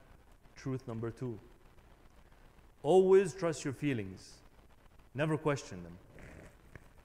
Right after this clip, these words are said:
Now another person in the group recoiled and said, like, "No, uh, like, hold on one minute. This doesn't make sense. I spent many, many years as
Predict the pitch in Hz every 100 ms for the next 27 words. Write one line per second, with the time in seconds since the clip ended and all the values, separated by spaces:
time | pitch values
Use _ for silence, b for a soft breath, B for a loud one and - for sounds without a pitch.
0 | - - 127 160 160 147 147 139 131 120
1 | 131 160 139 156 139 127 120 110 143 147
2 | 139 123 143 123 117 117 120 113 107 117
3 | 123 123 120 117 120 123 123 - 131 147
4 | 123 117 113 110 98 92 90 - - -
5 | - 175 185 123 131 123 117 117 151 156
6 | 156 139 131 139 165 147 147 143 139 156
7 | 170 170 - - - B B B B B
8 | B B B - 131 135 123 107 -